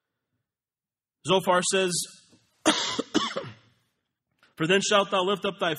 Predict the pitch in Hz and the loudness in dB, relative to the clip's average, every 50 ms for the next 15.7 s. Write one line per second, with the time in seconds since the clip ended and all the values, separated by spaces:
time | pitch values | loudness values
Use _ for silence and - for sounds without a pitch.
0 | - - 202 208 214 233 233 - - - - - - _ _ _ _ _ _ _ | -2 -2 0 0 0 -2 -4 -6 -8 -10 -12 -16 -20 _ _ _ _ _ _ _
1 | _ _ _ _ _ - 139 147 143 - 165 165 170 170 143 151 143 - - 180 | _ _ _ _ _ -4 -4 -4 -2 -4 -6 -4 -4 -6 -6 -8 -8 -6 -4 -4
2 | 180 185 196 196 190 175 143 123 120 120 113 117 _ _ _ _ _ _ _ _ | -2 -2 -2 -2 -4 -4 -6 -8 -8 -10 -12 -16 _ _ _ _ _ _ _ _
3 | _ _ _ _ _ _ - - 92 80 - - _ _ _ _ _ _ _ _ | _ _ _ _ _ _ -20 -20 -20 -20 -20 -20 _ _ _ _ _ _ _ _
4 | _ _ 156 147 156 151 151 135 165 160 147 147 165 170 160 156 139 143 160 160 | _ _ -8 -6 -6 -6 -6 -6 -6 -4 -2 -2 -2 -2 -2 -4 -6 -2 0 2
5 | 170 180 185 208 208 208 - - - - _ _ _ _ _ _ _ _ _ _ | 2 2 2 2 0 -4 -10 -16 -20 -20 _ _ _ _ _ _ _ _ _ _
6 | _ _ _ _ _ - 143 135 151 175 170 190 170 - 175 156 143 - 196 202 | _ _ _ _ _ -14 -6 -4 -4 -2 -2 -4 -6 -4 -6 -4 0 2 2 2
7 | 202 196 180 185 175 170 - - - 208 196 202 185 175 185 196 202 202 180 202 | 2 2 -2 -2 -2 -2 -2 -2 0 2 2 2 2 2 4 4 4 4 4 2
8 | 185 180 170 - 190 165 165 165 156 - - - 185 190 208 190 - 220 208 202 | 0 0 0 0 -2 0 0 -2 -4 -2 -2 0 2 0 0 0 0 2 2 4
9 | 202 196 202 - 156 135 - - 180 180 180 170 151 175 175 170 - - - - | 2 2 -2 -4 -6 -6 -2 0 2 2 2 0 0 0 0 0 -2 -4 -6 -4
10 | 170 165 143 123 107 90 78 - _ _ _ _ _ _ _ _ _ _ _ _ | -2 -2 -2 -2 -4 -8 -12 -16 _ _ _ _ _ _ _ _ _ _ _ _
11 | _ _ _ _ _ _ _ _ _ - 165 180 170 - - 196 170 160 165 151 | _ _ _ _ _ _ _ _ _ 2 2 2 2 0 -2 -2 -2 -2 -4 -4
12 | 143 - - - 202 208 208 196 - 175 139 123 113 107 - - 123 120 - 135 | -4 -4 -2 0 2 0 0 0 -4 -6 -6 -4 -6 -8 -8 -8 -8 -8 -6 -6
13 | 123 113 110 131 156 147 - 156 - - 220 233 240 240 233 240 - 233 226 208 | -6 -6 -6 -6 -6 -6 -6 -8 -6 -2 0 2 2 2 0 0 -2 -2 -2 -2
14 | 196 175 185 190 196 202 202 202 180 - 185 165 160 156 190 202 196 - 196 175 | -2 -2 0 2 4 4 4 2 0 -2 -2 -2 0 2 0 0 0 0 0 0
15 | 165 156 - - 202 180 151 131 135 139 - - - | 0 0 0 0 2 2 2 2 0 -2 -4 -6 -10